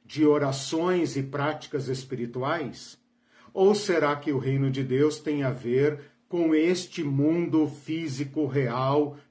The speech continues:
pé no chão, onde nós pisamos? Por que que Jesus dedicava tanto tempo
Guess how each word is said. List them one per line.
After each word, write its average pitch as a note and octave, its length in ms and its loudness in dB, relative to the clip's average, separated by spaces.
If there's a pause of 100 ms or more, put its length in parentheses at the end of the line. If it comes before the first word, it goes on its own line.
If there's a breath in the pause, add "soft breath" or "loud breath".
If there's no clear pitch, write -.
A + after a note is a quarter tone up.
(140)
pé E3+ 200 -4
no E3 160 0
chão, D3 580 0 (220 loud breath)
onde D#3 260 -4
nós C3+ 300 0
pisamos? - 840 -12 (400 soft breath)
Por A#3 100 -4
que B3+ 140 -4
que A#3 120 0
Jesus D#3+ 460 2
dedicava C#3 640 -2
tanto E3 340 -4
tempo D3+ 680 -2